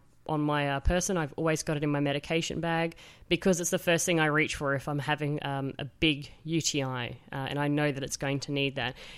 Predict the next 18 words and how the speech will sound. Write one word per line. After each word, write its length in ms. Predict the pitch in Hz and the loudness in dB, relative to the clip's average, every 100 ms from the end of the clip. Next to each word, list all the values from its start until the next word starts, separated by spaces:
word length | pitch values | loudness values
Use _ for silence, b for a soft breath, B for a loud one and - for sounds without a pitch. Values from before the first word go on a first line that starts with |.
| B B | B B
It's 200 | - 202 | -4 2
also 260 | 320 311 330 | 4 4 2
fairly, 640 | - 254 247 247 247 240 | 4 4 8 8 6 4
um, 300 | 196 185 180 175 - | 4 4 2 -2 0
fairly 320 | - 247 254 | 6 8 8
easy 400 | - 220 196 185 | 8 6 6 6
in 100 | 165 | 6
terms 440 | 160 185 180 185 180 | 4 4 6 4 2
of 100 | 165 | 4
the 160 | 160 | 6
actual 400 | 160 - 175 151 | 4 4 0 0
kind 400 | - - 160 151 | -2 -2 0 0
of 80 | 143 | 0
medication 520 | 143 143 143 139 143 | 0 -2 -4 -4 -2
this 160 | 143 - | -2 -2
is. 200 | 127 - B B - | -4 -6 B B 0
And 140 | 190 | 4
again, 320 | 190 185 160 | 6 6 6